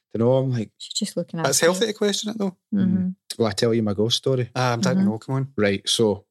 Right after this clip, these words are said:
Speaker 1: last year, my pal, so his family have got multiple houses, and they've got one house that's really big, but doesn't always get used. And he's like, "Do you want to, we'll go and stay." All right, sue me. It was during lockdown, right? We crossed council lines, but we did it.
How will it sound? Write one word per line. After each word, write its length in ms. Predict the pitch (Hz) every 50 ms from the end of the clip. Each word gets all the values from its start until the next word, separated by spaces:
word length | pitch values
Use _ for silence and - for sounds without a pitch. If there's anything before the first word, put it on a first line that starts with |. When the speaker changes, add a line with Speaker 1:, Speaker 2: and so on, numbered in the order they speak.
| _ _ _ _
Speaker 1:
last 420 | 107 107 113 - 135 131 - -
year, 280 | 110 104 107 113 113 113 - _ _ _ _ -
my 120 | 104 104
pal, 500 | 101 - - 101 98 98 98 98 95 - _ _
so 140 | - - 104 107
his 120 | 117 -
family 520 | - - 120 107 107 107 117 120 110 101 101 _ _ _ - -
have 200 | 107 101 95 -
got 160 | - 87 - - _ _ _ -
multiple 540 | 104 101 98 92 92 - - 101 - 104 95
houses, 540 | 98 92 92 90 - - 98 - - - - _ _ -
and 120 | 104 98
they've 100 | 98 92
got 100 | 104 95 -
one 200 | 98 98 101 98
house 260 | 104 98 92 - -
that's 220 | - - - -
really 180 | 101 92 95 87
big, 260 | - 95 98 95 - - _ _ _ _ _ _ _ _ -
but 140 | 95 -
doesn't 280 | - 113 107 - 110 98
always 320 | 95 98 98 98 101 92 -
get 160 | - - - -
used. 480 | - 101 101 110 117 120 - - - - _ _ _ _ _ _ _ _ _ _ _ _ _ _ -
And 100 | 101 101
he's 140 | 98 -
like, 160 | 104 98 98 - _ _ -
"Do 80 | -
you 40 | 101 101
want 160 | 107 101 101
to, 100 | 104 101 - _ -
we'll 100 | 110 107
go 140 | 101 - 107
and 140 | 107 104 104
stay." 480 | - - - 104 101 104 110 117 117 - _ _ _ _ _ _ _ _ _ _ _ _ _ _ _ _ _ -
All 60 | -
right, 180 | - 78 - -
sue 280 | - - - 110 110
me. 80 | 113 110
It 120 | 107 113 120
was 80 | 101 -
during 240 | - 127 120 113 101
lockdown, 420 | 98 95 - - - 113 110 107
right? 180 | 110 110 117 - _ -
We 80 | 110
crossed 360 | - - 117 110 110 - -
council 380 | - - 104 101 101 - 104 92
lines, 280 | 98 98 101 107 110 -
but 120 | - - 98
we 80 | 98
did 200 | 92 107 107 107
it. 160 | 123 - -